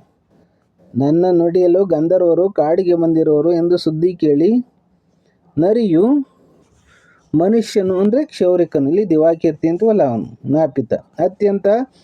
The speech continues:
ಬುದ್ಧಿವಂತಿಕೆಯಿಂದ ಕೆಳಗೆ ಬಿದ್ದ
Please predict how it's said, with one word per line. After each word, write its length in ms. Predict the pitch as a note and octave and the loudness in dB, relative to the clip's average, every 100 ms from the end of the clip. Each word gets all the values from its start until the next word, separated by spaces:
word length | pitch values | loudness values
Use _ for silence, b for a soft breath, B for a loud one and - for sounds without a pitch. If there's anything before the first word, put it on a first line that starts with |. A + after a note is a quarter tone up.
| b b | b b
ಬುದ್ಧಿವಂತಿಕೆಯಿಂದ 1040 | B2+ F3+ F#3 A#3+ A3+ G#3+ G#3 - F3+ E3+ C#3+ D#3 G#3 A3+ | -2 0 0 0 2 0 -2 -2 0 0 0 0 -2 -2
ಕೆಳಗೆ 520 | C#3 C#3+ F3+ G3+ G3+ | -2 0 0 0 0
ಬಿದ್ದ 280 | F3+ C#3+ | -2 -2